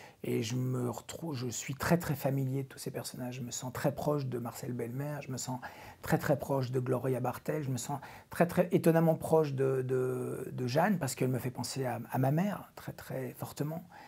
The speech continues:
Euh, et donc, c'est la première fois aussi que je, je,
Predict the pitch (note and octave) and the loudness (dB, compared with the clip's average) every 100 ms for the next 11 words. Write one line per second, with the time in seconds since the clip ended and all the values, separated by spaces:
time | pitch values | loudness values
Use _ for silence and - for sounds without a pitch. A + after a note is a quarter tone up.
0 | - - - - _ _ _ G#3 C#3+ C3 | -20 -20 -20 -20 _ _ _ -10 -8 -6
1 | C#3 - - - C3 D#3 - D3 D3 E3+ | -8 -8 -8 0 4 6 10 10 10 6
2 | D#3+ F3 E3 C#3 - F3 D3+ C3 C3+ C3+ | 6 6 4 4 -2 2 2 4 2 2
3 | B2+ B2+ B2+ B2+ | 0 0 0 -2